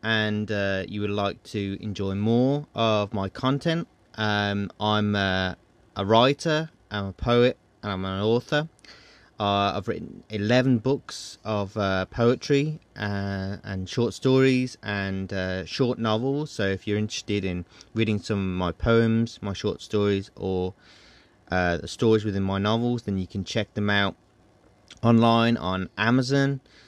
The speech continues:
or, um, from the, the Book Depository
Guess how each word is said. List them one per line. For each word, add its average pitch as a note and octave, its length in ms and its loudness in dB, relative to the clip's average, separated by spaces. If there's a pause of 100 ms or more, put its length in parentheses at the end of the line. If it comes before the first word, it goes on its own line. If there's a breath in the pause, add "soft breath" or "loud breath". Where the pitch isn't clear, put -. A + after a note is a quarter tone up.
(320 soft breath)
or, G2 500 -4
um, F2+ 680 -2
from F#2 240 -4
the, F2 240 -4
the F2 120 -10
Book A#2 220 2
Depository B2+ 960 0